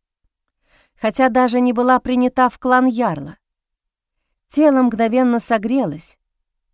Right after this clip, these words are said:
усталость после долгого дня словно растворилась, каждая клеточка наполнилась силой. Но вот другие.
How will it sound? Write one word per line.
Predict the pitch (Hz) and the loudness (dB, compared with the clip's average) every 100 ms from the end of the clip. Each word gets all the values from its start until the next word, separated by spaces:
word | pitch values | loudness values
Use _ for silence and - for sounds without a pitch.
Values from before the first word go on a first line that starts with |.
| - | -12
усталость | 208 180 - 262 220 - | -10 -8 0 0 0 -6
после | - 196 208 | -8 -6 -6
долгого | 190 233 226 208 208 | -4 -4 -2 -4 -4
дня | 196 240 233 | -4 -4 -4
словно | 240 233 220 220 | -4 -4 -2 -2
растворилась, | 220 - 208 220 254 151 156 - _ _ _ _ _ _ _ _ | -4 -4 -4 -2 -4 -6 -12 -20 _ _ _ _ _ _ _ _
каждая | 240 247 208 240 | -2 -2 0 -4
клеточка | 233 247 285 254 - 247 | -2 -2 -2 -4 -4 -2
наполнилась | 240 - 254 247 247 247 | -2 0 2 2 0 -2
силой. | - - 180 147 175 _ _ _ _ _ _ _ _ _ | -6 -8 -8 -8 -14 _ _ _ _ _ _ _ _ _
Но | 175 190 | -4 -2
вот | 196 214 | -2 -4
другие. | 185 208 185 302 151 | -4 -6 -4 -4 -6